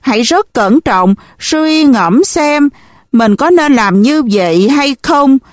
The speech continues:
Dù thế gian lúc này không an bình, từng ngày chúng ta có thể sống theo cách an bình. Tu tập như vậy mới tốt đẹp. Nó cho thấy chúng ta đang đi trên con đường của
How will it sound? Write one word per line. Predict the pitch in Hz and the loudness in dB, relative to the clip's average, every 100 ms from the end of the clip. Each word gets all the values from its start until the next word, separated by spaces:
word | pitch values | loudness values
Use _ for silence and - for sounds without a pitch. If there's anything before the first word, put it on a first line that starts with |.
| _ - - | _ -14 -4
Dù | 214 220 208 190 | 0 2 2 0
thế | - 330 359 | -2 -2 0
gian | 277 277 285 269 | -2 -2 0 2
lúc | 285 415 | 2 0
này | 233 190 175 | -2 -2 -4
không | - 294 285 277 254 | -2 -2 2 0 0
an | - 262 269 262 | -2 -2 2 2
bình, | 208 196 185 175 - - - | 2 2 0 0 -6 -20 -10
từng | 247 240 220 | -4 0 0
ngày | 214 202 196 - - | 0 -2 -4 -10 -8
chúng | 311 381 | -2 -2
ta | - | -2
có | - 339 | -2 -2
thể | 285 190 | -2 -2
sống | - 285 302 427 | -2 -2 0 -2
theo | 349 294 277 | -2 -2 -2
cách | - 381 - | -2 -2 -2
an | - 269 285 247 | -4 0 2 2
bình. | 196 185 175 - - - - | 2 0 -2 -6 -20 -12 -4
Tu | 349 | -4
tập | - 202 - | -2 -4 0
như | 262 311 269 208 | 0 0 -2 -2
vậy | 190 180 196 - | 0 0 -2 -2
mới | 214 247 349 | -2 0 -2
tốt | - 285 370 - | -2 -2 -2 -2
đẹp. | 294 180 180 - - - - | -2 -2 -4 -8 -20 -10 -4
Nó | 302 | -2
cho | 339 277 | -2 -4
thấy | 262 269 285 403 - - - | -2 -2 2 0 -2 -12 -8
chúng | 311 381 | -4 -2
ta | 302 269 262 - 220 | -2 -2 -2 -4 -4
đang | 262 269 262 | -2 2 2
đi | 254 277 277 262 - _ | 2 0 0 -2 -4 _
trên | 269 269 269 262 | -4 0 2 0
con | 247 269 269 269 240 | 0 0 2 2 2
đường | 202 190 180 175 | 2 0 0 0
của | 196 185 285 | 0 0 0